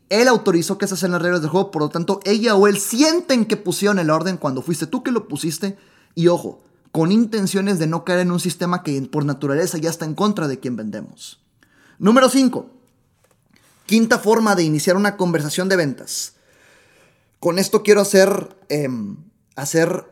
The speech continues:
em, memoria al episodio número siete de este podcast, de Suenas igual a tu competencia, que por favor escúchalo después de este episodio si no lo has escuchado, porque pues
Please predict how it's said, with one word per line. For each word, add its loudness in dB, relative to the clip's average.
em, -8
memoria 0
al 0
episodio -2
número 2
siete -2
de 2
este -4
podcast, -6
de -4
Suenas -2
igual 0
a -2
tu -6
competencia, -10
que -14
por -12
favor -6
escúchalo -4
después -4
de -2
este -10
episodio -6
si -8
no -6
lo -6
has -8
escuchado, -6
porque -8
pues -12